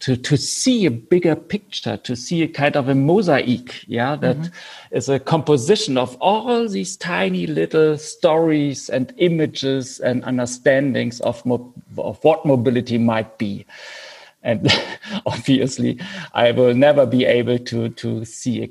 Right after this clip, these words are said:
Speaker 1: clear future of this is the future of mobility in
Speaker 2: Mm-hmm.
Speaker 1: Germany. But I have various images and I have various perspectives of what might be the future of mobility in Germany, Europe, and all over the world, obviously.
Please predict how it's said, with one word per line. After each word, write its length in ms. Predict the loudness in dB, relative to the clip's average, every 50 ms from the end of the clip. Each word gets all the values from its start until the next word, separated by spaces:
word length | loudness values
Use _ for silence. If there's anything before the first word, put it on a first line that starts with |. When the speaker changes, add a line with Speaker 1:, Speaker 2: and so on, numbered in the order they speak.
| -12 _ -14
Speaker 1:
clear 760 | -12 -8 -2 0 0 2 4 4 4 6 6 6 4 4 2 -4 -14 -18
future 640 | -14 -10 -6 -2 -2 -2 -2 -4 -6 -4 -2 0 0
of 300 | 2 0 0 -2 -2 -8
this 520 | -10 -6 0 2 2 2 0 -2 -10 -12 _ -4
is 400 | -4 -4 -4 -6 -12 -14 -12 -8
the 120 | -8 -8
future 480 | -8 _ -8 -6 -6 -6 -4 -4 -6 -4
of 260 | -2 -2 -4 -4 -4 -6
mobility 680 | -6 -4 -4 -4 -4 -4 -4 -4 -4 -2 -2 0 -2
in 60 | -2
Speaker 2:
Mm-hmm. 80 | -2 0
Speaker 1:
Germany. 400 | 2 2 2 2 2 0 2 4
But 180 | 4 4 4 4
I 140 | 4 4
have 200 | 4 4 2 0 -8 -16 -18 -18 -20 -16 _ -2
various 720 | 2 4 4 6 6 6 4 4 4 2 0 0 -2 -4
images 520 | -2 -2 -2 -2 -4 -4 -6 -8 -8 -6
and 120 | -4 -2 0
I 100 | 2 2
have 120 | 2 0
various 600 | 0 2 2 4 4 4 2 2 2 2 0 -2
perspectives 800 | -4 -6 -6 -6 -4 -2 -2 -2 -2 -2 -6 -8 -8 -8 -10 -18 -16 -8
of 340 | -4 -4 -2 -2 -4 -8 -10 -8
what 340 | -2 2 2 2 2 2 -2
might 540 | 0 2 2 2 2 2 0 -2 -4 _
be 240 | -8 -8 -8 -8 -10 -16 _ -10
the 80 | -10 -10
future 460 | -10 -10 -10 -10 -10 -8 -8 -8 -8
of 160 | -8 -8 -10
mobility 600 | -10 -10 -10 -10 -12 -12 -12 -14 -12 -6 -2 0
in 140 | 0 0 2
Germany, 420 | 2 4 4 4 4 4 4 4 2
Europe, 560 | 2 2 0 0 2 2 2 2 0 0 0
and 200 | -2 -2 0 0
all 200 | 0 2 2 4
over 220 | 2 2 0 -2
the 140 | -4 -2 -2
world, 320 | 0 0 0 0 0 -2 -6
obviously. 540 | -8 -10 -10 -14 -16 -18 -18 -20 -20 -20